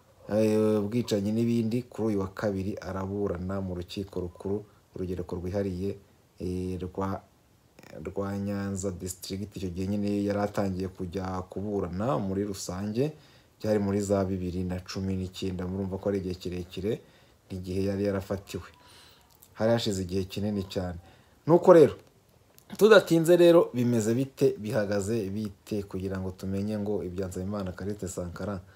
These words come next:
eh, bimeze bite? Hari abantu benshi rero wabonaga ko ku mbuga nkoranyambaga, benshi barandika nk'aba ba Kalisa Mubaraka bati, "Sinava kuri topic kuri uyu munsi ntashimiye Perezida Kagame gufungura Nsabimana Callixte Sankara,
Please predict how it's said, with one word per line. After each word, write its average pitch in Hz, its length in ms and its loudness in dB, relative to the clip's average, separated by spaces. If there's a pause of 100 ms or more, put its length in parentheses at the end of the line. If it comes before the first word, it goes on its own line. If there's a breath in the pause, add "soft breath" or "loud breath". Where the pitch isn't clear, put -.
(680 soft breath)
eh, 104 260 -4
bimeze 101 380 0
bite? 101 240 -4
Hari 151 100 8
abantu 170 260 8
benshi 202 200 6
rero 196 160 12
wabonaga 190 360 10
ko 175 80 2
ku 190 140 2
mbuga 180 220 6 (340)
nkoranyambaga, 156 960 6 (480 soft breath)
benshi 180 240 4
barandika 170 440 10
nk'aba 170 200 8
ba 151 160 6
Kalisa 160 260 2
Mubaraka 135 380 6
bati, 143 380 6
"Sinava 123 500 0
kuri 143 180 0
topic 131 480 -2
kuri 131 160 0
uyu 127 80 2
munsi 131 460 -2 (340 soft breath)
ntashimiye 131 480 0
Perezida 107 460 0
Kagame 107 280 0
gufungura 101 600 -2
Nsabimana 101 400 -2
Callixte 104 320 -4
Sankara, 92 560 -4